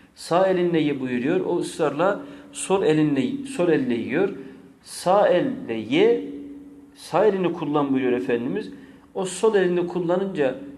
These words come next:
"Ya Resulallah, sağ tarafı kullanamıyorum." Efendimiz de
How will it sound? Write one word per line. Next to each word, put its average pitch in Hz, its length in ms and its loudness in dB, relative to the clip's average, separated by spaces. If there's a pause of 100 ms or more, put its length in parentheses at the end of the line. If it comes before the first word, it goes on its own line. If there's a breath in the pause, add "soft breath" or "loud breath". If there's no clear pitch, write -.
"Ya 160 140 2
Resulallah, 190 480 0
sağ 190 320 0
tarafı 190 380 0
kullanamıyorum." 185 800 -2 (440 loud breath)
Efendimiz 165 580 -2
de 214 180 2